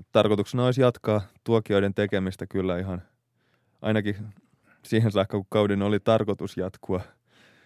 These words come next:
Sit tulee jännää, että jos se menee ympärivuotiseksi tää homma, niin meiltä jää terassikausi <laughs> viettämättä. Niin olkaa huoleti, jotain kontenttia keksitään.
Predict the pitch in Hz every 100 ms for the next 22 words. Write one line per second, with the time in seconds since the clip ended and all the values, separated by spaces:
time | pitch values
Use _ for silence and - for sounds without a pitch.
0 | _ _ 104 - 87 95 101 104 101 95
1 | 90 92 - 95 92 95 95 101 95 98
2 | 95 95 95 101 87 - 90 98 92 87
3 | 90 92 _ _ _ _ - 98 92 92
4 | 101 98 113 120 - 98 - 107 - 92
5 | 120 123 - - 117 107 - 117 - _
6 | - - - _ _ _ 101 98 85 -
7 | - _ _ _ _ _ _ _ _ _
8 | - 123 165 175 170 151 135 131 117 151
9 | - 139 123 117 117 110 104 110 110 117
10 | - 101 107 101